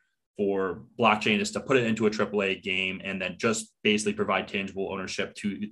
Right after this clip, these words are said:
to the asset owners? Um, what are your thoughts on Ubisoft's entrance?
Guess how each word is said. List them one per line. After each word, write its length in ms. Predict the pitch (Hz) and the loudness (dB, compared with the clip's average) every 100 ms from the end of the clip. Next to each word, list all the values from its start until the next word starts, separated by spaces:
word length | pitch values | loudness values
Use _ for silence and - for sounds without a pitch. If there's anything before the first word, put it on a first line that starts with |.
| - | -4
to 140 | 104 | -2
the 160 | 101 92 | -2 0
asset 280 | 90 - | 0 0
owners? 480 | 92 107 104 104 - _ - _ _ | 2 4 4 2 -4 _ -20 _ _
Um, 480 | 92 92 87 87 87 _ | -2 0 0 -4 -8 _
what 380 | 113 110 113 123 | -8 -4 2 4
are 60 | 123 | 4
your 120 | 123 | 4
thoughts 280 | 110 101 104 | 4 4 4
on 160 | 95 | 2
Ubisoft's 480 | 104 117 113 110 110 | 4 2 2 2 2
entrance? 500 | 110 107 113 110 - | -2 -2 -2 -4 -10